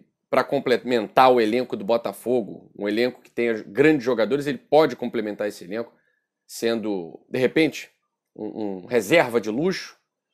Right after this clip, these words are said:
ou um meia atacante, jogando na sua própria posição, né? Meia atacante titular, depende muito do rendimento dele. Ontem o Chay foi uma das únicas coisas que salvaram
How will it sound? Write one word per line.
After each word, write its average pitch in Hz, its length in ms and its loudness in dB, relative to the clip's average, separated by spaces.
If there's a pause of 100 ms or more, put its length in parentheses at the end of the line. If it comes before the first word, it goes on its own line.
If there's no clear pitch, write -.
(180)
ou 156 200 6
um 147 40 4
meia 151 280 8
atacante, 143 720 4
jogando 123 300 2
na 113 80 2
sua 131 180 0
própria 131 320 0
posição, 110 640 -4 (180)
né? 120 200 -8 (500)
Meia 117 160 0
atacante 110 460 -4
titular, 110 480 0 (120)
depende 120 320 -8
muito 120 220 -10
do 104 60 -6
rendimento 98 440 -10
dele. 127 180 -4
Ontem 147 260 0
o 160 80 -6
Chay 156 300 -2 (420)
foi 147 280 0
uma 165 160 0
das 160 380 -2 (180)
únicas - 960 0 (220)
coisas 175 340 0
que 180 260 -10
salvaram 139 680 -4